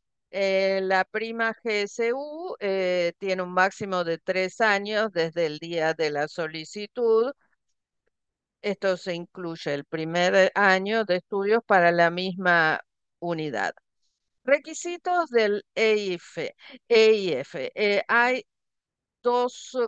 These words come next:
cajas que, eh, una se refiere al, eh, H A C T, que es el, eh, el enfoque armonizado de las transferencias de efectivo. Esto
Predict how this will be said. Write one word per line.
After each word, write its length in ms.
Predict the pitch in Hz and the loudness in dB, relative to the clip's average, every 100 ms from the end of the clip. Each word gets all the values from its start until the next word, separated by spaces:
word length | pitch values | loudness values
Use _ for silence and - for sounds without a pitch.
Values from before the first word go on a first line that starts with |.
| - - | -6 -2
cajas 540 | 254 180 - 202 247 - | 2 2 0 -2 -2 -6
que, 400 | 240 233 240 240 - _ _ _ _ _ _ _ _ _ _ - | -2 0 0 -2 -6 _ _ _ _ _ _ _ _ _ _ -14
eh, 180 | 185 - | -12 -8
una 300 | 254 262 262 | -2 0 0
se 180 | 247 220 | 0 0
refiere 840 | 196 196 - 247 185 180 196 247 - | 2 -2 -4 -2 2 2 2 -2 -4
al, 540 | 202 190 190 202 214 - | 2 4 4 2 -2 -4
eh, 360 | 208 185 170 160 - | 0 2 2 0 0
H 420 | 202 208 208 190 | 0 0 -2 0
A 140 | 185 | 0
C 220 | 180 180 175 | -2 -6 -6
T, 320 | 269 220 214 | -2 0 -2
que 200 | 202 175 | -6 -8
es 180 | 160 175 | -8 -6
el, 420 | 160 160 160 156 | -6 -6 -6 -4
eh, 560 | 147 147 120 - 156 151 | 0 0 -4 -4 -4 -4
el 220 | 147 - - | -6 -6 -4
enfoque 500 | 175 - 214 208 196 | -4 -2 -4 0 0
armonizado 720 | 170 170 160 175 196 185 175 | 0 -4 -6 -2 0 4 4
de 80 | 160 | 2
las 180 | 170 - | 0 -2
transferencias 720 | 175 170 175 175 180 185 165 | -4 -4 -4 -4 -4 -6 -6
de 80 | 165 | -8
efectivo. 880 | - 165 _ 240 180 165 170 240 - _ _ _ _ _ _ _ | -8 -14 _ -14 -6 2 2 2 -4 _ _ _ _ _ _ _
Esto 520 | 330 - 359 359 - | -10 -6 -4 -2 -2